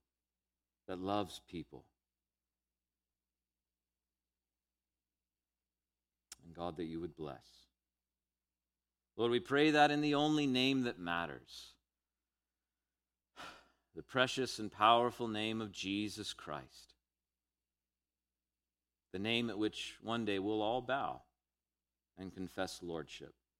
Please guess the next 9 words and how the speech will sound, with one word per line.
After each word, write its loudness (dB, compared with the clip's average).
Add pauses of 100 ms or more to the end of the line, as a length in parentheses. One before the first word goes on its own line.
(840)
It's -14
in -8
his 0
name 0
I 2
pray. -6 (960)
Amen. -4 (1120)
Amen. 0 (1200)
Well, 0